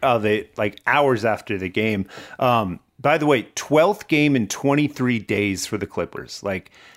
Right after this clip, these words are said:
I, you know, we keep expecting it to catch up, and I think it did to an extent in game one and two.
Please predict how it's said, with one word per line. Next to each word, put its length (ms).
I, 80
you 120
know, 220
we 260
keep 300
expecting 600
it 100
to 80
catch 320
up, 180
and 100
I 80
think 240
it 160
did 300
to 140
an 80
extent 400
in 100
game 220
one 160
and 120
two. 320